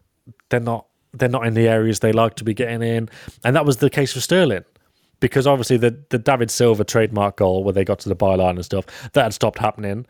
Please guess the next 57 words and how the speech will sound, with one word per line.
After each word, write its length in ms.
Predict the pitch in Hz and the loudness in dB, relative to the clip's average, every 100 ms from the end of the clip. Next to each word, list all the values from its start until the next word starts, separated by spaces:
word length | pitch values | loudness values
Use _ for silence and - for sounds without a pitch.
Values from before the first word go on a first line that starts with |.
| _ - - - | _ -20 -20 -6
but 100 | - | 2
partly 300 | 185 135 113 | 2 2 0
because 280 | 110 117 | 0 0
the 80 | 117 | 0
def-, 360 | 113 107 - 120 | -2 -2 -6 -4
the 100 | 120 | -4
defenders 400 | 113 151 135 107 | 0 0 2 2
on 60 | |
the 100 | 107 | 2
other 100 | 107 | 2
teams 460 | 98 131 104 92 - | 2 0 0 -4 -2
knew 220 | 120 147 | 2 4
what 100 | 127 | 4
they 100 | 110 | 2
were 80 | 113 | 2
gonna 180 | 113 110 | 0 2
do. 320 | 147 143 - _ _ | 0 0 -4 _ _
So 140 | - 139 | 0 2
instead 240 | 131 170 | 4 2
of 120 | 127 - - _ | 0 -4 -20 _
stepping 400 | - 147 123 123 | -2 0 2 0
up 180 | 110 - | 0 0
when 120 | 107 | -2
City 220 | - 104 | -4 -6
played 240 | - 117 101 | 0 0 2
the 60 | |
ball 140 | 104 98 | 0 0
square 340 | - 120 104 | 2 2 2
or 120 | 92 | 0
backwards, 520 | 113 113 - - - - _ _ | -2 -4 -10 -14 -16 -18 _ _
and 100 | 107 | 0
then 80 | 104 | 0
City 280 | 101 110 92 - - | 0 -2 -4 -12 -4
put 120 | 110 | -2
the 60 | 98 | 2
ball 200 | 101 98 | 4 4
over 140 | 92 | 2
the 60 | 90 | 0
top 220 | 120 - | -2 -4
of 80 | 98 | -12
them, 100 | - - - - _ - | -18 -20 -20 -20 _ -4
so 120 | 117 | 0
the 100 | 101 | 0
defence 320 | 98 131 - | 0 0 0
are 40 | 101 | 2
running 240 | 107 104 | 2 2
towards 260 | 104 101 98 | 2 2 2
the 60 | |
halfway 360 | 101 98 101 101 | 0 2 2 2
line 220 | 92 90 | 2 0
and 200 | 90 87 | -2 -6
Sterling 360 | - 104 92 87 | -2 0 0 -2
or 60 | |
whoever's 320 | 90 95 92 | 2 2 2
running 220 | 92 95 92 | -2 -2 -2
in 80 | |
behind, 420 | 87 104 95 98 | 0 -2 -2 -10